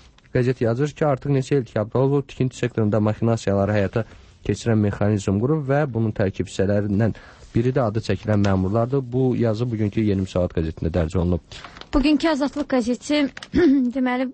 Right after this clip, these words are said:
Speaker 2: Zığ Şıx dəniz yolunun çəkilməsi ilə bağlı yazı dərc edib. Ya, iyirmi altı kilometrlik dəniz körpüsü tikilməlidir. Nargin adasından keçməklə Şıx qəsəbəsini, <clears throat> üzr istəyirəm, Zığ qəsəbəsi ilə birləşdirən iyirmi altı kilometrlik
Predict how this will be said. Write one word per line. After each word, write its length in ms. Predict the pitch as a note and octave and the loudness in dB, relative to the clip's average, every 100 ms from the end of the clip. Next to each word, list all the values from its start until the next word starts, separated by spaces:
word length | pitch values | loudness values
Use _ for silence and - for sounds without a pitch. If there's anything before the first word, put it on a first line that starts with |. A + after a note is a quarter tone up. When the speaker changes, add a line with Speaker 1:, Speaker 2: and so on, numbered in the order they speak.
| - | -6
Speaker 2:
Zığ 320 | C4 A3 E4 C#4+ - | -4 -2 -2 -2 -6
Şıx 320 | - D#4+ - | -2 -4 -2
dəniz 420 | C4 B3 C4 C4 A3+ | -2 2 2 2 2
yolunun 720 | A3 G#3+ A3 A3 C4+ A3+ A3 | 0 2 2 0 0 0 0
çəkilməsi 640 | - A3 A#3+ A3+ A3 - | -2 -2 2 2 2 2
ilə 160 | B3 G#3+ G#3 | 2 2 2
bağlı 280 | G#3 G3+ G#3+ - - _ B3 | 0 -2 -6 -12 -20 _ 0
yazı 320 | B3 A3 A3+ | 0 0 -2
dərc 320 | G3+ A3+ A3 A#3 | -2 -4 -2 0
edib. 220 | A3+ D#4 - - - | 2 0 -2 -12 -4
Ya, 120 | B3+ B3+ | 0 2
iyirmi 280 | C4 C#4 | 4 4
altı 200 | C#4 C4+ | 2 -2
kilometrlik 600 | D4+ C#4 C4 A3+ G#3 A3 A#3+ | -6 -2 0 0 -2 -2 0
dəniz 300 | A#3 A#3 - | 0 0 0
körpüsü 320 | A3 G3+ A3+ - | -4 -2 -8 -4
tikilməlidir. 680 | - A3+ A3 A3 A#3 C#4 | 0 2 4 2 2 4
Nargin 400 | C4+ A#3+ A3 B3+ | 4 2 0 0
adasından 480 | A3+ D4+ - A#3+ A#3 - | 0 -4 0 2 2 0
keçməklə 480 | A#3 - B3+ C4 D4 - - - | 0 2 2 2 0 -4 -18 -10
Şıx 300 | - D#4+ - | -2 -2 0
qəsəbəsini, 720 | B3 - A3+ A#3+ - D4 E4 - _ - - - - - | -2 0 0 0 2 2 2 -2 _ -10 -10 -16 -20 -6
<clears throat> 440 | - D#4 C4+ - | 2 2 2 0
üzr 160 | C4+ B3+ | 2 0
istəyirəm, 300 | - D4 C#4 | 0 2 4
Zığ 140 | B3 C#4 A3+ | 4 2 0
qəsəbəsi 480 | A3 A3+ G3+ G#3+ | -2 -2 -2 0
ilə 140 | A#3+ A3+ G#3+ | 2 4 2
birləşdirən 420 | G#3+ A3 D4 D4+ | 0 0 0 0
iyirmi 260 | C4 B3+ A#3+ | 2 4 4
altı 220 | A3+ C4 | 2 -2
kilometrlik 580 | C4 A#3 G#3+ A3 G#3+ B3+ | 0 0 0 -2 -2 -4